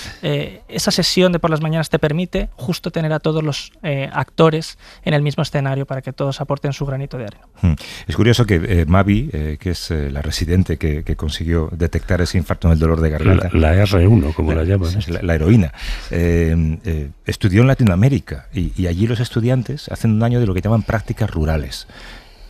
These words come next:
Speaker 2: que aquí no se hace. Eh, eh, ¿qué, qué, qué aporta y qué es, eh, hacer práctica rural?
Speaker 1: Claro, aunque le voy a pasar la pregunta automáticamente a Julián ahora, pero eso me parece,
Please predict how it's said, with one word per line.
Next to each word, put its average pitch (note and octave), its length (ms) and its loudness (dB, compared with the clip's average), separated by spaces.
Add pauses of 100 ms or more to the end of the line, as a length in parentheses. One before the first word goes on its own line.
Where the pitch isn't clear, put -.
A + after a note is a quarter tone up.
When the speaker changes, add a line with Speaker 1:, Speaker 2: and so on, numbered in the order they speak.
(100)
Speaker 2:
que D#2 60 -6
aquí - 160 -4
no G#2+ 140 4
se - 120 -6
hace. F2+ 360 -8
Eh, E2 420 -6
eh, - 80 -10 (140)
¿qué, F2+ 160 -4
qué, G2+ 180 -4
qué G#2 240 -2
aporta A#2 380 -2
y D#2+ 80 -2
qué A2+ 160 -2
es, - 180 -8
eh, D2 100 -6
hacer D2 220 -8
práctica - 340 -8
rural? D2+ 260 -8 (200)
Speaker 1:
Claro, D3 240 -2
aunque - 200 2
le D3+ 60 6
voy D3+ 120 4
a E3+ 40 4
pasar E3+ 220 0
la D#3 100 0
pregunta D3+ 360 0
automáticamente C#3+ 640 0
a C3 40 2
Julián C#3+ 440 2
ahora, D3 320 2
pero D3 160 -2
eso G3 160 -4
me F#3+ 100 -2
parece, F#3 460 -4